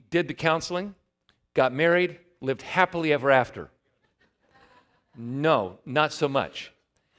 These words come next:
We had the same challenges everybody else had. That preparation was just, like, the very basics that we needed to move into our marriage.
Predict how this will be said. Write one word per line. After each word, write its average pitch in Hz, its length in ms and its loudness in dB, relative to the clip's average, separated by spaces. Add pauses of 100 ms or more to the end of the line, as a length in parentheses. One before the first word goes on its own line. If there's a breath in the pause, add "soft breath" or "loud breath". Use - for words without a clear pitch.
(200 soft breath)
We 175 140 4
had 202 80 10
the 165 60 0
same 208 240 2
challenges 185 420 0
everybody 160 380 0
else 185 180 -2
had. 78 260 -8 (1080 soft breath)
That 151 400 6
preparation 170 1000 0
was 131 400 0
just, - 580 -2 (180)
like, 131 420 -2
the 127 160 -6
very 160 760 0 (600)
basics 214 680 0
that - 140 -4
we 131 160 -6
needed 110 440 -4 (460)
to 127 80 -6
move 131 180 -2
into 123 260 -4
our 101 100 -6
marriage. 87 480 -10